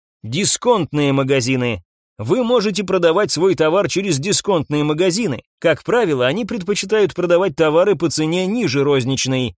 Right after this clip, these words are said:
Иногда вы можете переупаковывать или даже маркировать свой товар для продажи через дисконтные магазины,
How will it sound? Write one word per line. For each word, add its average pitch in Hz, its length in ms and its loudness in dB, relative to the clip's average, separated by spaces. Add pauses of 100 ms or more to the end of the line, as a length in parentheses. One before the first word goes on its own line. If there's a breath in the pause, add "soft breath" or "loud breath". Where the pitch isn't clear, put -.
(140)
Иногда 165 580 2
вы 147 120 0
можете 156 400 -2
переупаковывать 180 1080 -2
или 175 180 2
даже 165 260 0
маркировать 175 580 2
свой 160 240 0
товар 160 360 2
для 143 160 0
продажи 151 440 0
через 151 300 -2
дисконтные 139 560 -2
магазины, 147 640 -2